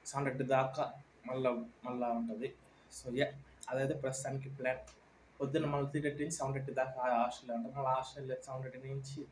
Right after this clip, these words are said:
అదే, లెవెన్ థర్టీ నుంచి వన్ థర్టీ వరకు ఆస్ట్రేలియా ఉంటుంది. So, యా, అది ప్లాన్ ప్రస్తుతానికైతే. ప్రస్తుతానికైతే ప్లాన్ అది. So, గంటకి ఒక ఫిఫ్టీ కోల్ కాల్స్ అయితే,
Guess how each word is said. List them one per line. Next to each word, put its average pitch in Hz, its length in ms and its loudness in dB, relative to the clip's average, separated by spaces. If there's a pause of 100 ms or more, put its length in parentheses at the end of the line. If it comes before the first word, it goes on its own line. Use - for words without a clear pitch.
(220)
అదే, 123 180 4 (360)
లెవెన్ 139 200 -2
థర్టీ 139 200 0
నుంచి 143 340 -6
వన్ 123 140 -10
థర్టీ 127 220 -6
వరకు 123 340 -6 (880)
ఆస్ట్రేలియా 113 400 -4
ఉంటుంది. 110 380 -8 (1000)
So, 139 160 -2
యా, 147 140 4 (580)
అది 135 240 0
ప్లాన్ 139 380 0 (280)
ప్రస్తుతానికైతే. 131 720 -6 (1800)
ప్రస్తుతానికైతే 139 420 0
ప్లాన్ 131 240 4
అది. 117 200 0 (540)
So, - 160 2 (420)
గంటకి 170 540 4
ఒక 160 40 6 (340)
ఫిఫ్టీ - 260 -6
కోల్ 156 280 4
కాల్స్ 156 320 8
అయితే, 139 220 2